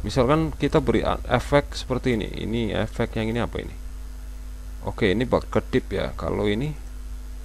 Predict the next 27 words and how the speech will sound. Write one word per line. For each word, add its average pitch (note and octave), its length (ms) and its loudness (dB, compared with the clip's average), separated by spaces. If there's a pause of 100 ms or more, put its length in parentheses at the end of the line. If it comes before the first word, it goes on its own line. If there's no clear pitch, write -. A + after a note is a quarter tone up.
(600)
oke, F#2+ 240 4
ini A#2+ 480 0
seperti F2+ 400 -4
ini. - 140 -6 (1300)
Oke, A2 320 4
ini A2 480 4 (320)
naik F#2+ 240 2
ke G2 80 6
atas. B2 640 2 (1300)
Ini G2+ 160 -2
pelan. A#2+ 640 2 (960)
Kalau E2 160 -2
ini F#2+ 160 0
seperti F#2+ 480 0
ini. C3 160 -2 (1200)
Oke, A2 240 4
yang F#2+ 160 6
ini G#2+ 80 4
saja A2 320 4
ya G2 80 6
sementara. F#2 480 0
Nah, F2 160 0 (480)
ini C3+ 80 2
kan F3+ 160 8
efeknya F3 320 6
seperti A2 320 4
ini. - 80 -4